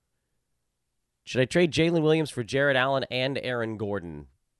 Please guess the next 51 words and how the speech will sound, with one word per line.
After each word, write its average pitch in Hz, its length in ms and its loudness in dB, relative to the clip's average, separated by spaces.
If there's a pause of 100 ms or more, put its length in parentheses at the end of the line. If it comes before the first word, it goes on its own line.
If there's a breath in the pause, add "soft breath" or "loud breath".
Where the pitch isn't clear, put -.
(840)
Um, 151 760 6 (1800)
I 143 40 -12
mean, 156 160 0
I 127 80 2
guess 131 260 -2
I'm 82 140 -4
okay 76 260 -6
with 78 140 -6
that. 82 340 0
I 120 100 -8
don't 160 140 -6
really 113 180 -2
want 95 240 -2
Aaron 78 220 -4
Gordon, 80 380 -4
though. 73 280 -8 (840)
And 113 160 -2
Jalen 170 240 4
Williams 170 300 2
and 120 80 -2
Jared 127 240 2
Allen 123 200 2
are 104 80 0
both 131 380 0
sort 69 320 -8
of 76 140 -10
buy 65 180 -4
lows 76 320 -6
right 71 240 -4
now. 69 300 -6 (1400)
I 262 120 -8
wouldn't 392 240 -2
trade 127 280 0
Jalen 98 260 -2
Williams 92 340 -4
away. 82 300 -2
Not, 113 240 2
I 208 140 -2
mean, 202 160 -4
his 170 100 -2
value's 160 380 2
gonna 90 160 -4
go 85 140 -4
through 110 180 -4
the 87 80 -2
roof 139 240 -2
when 87 100 -4
he 82 40 -10
starts - 260 -4
getting 73 220 -6
steals. 101 520 -8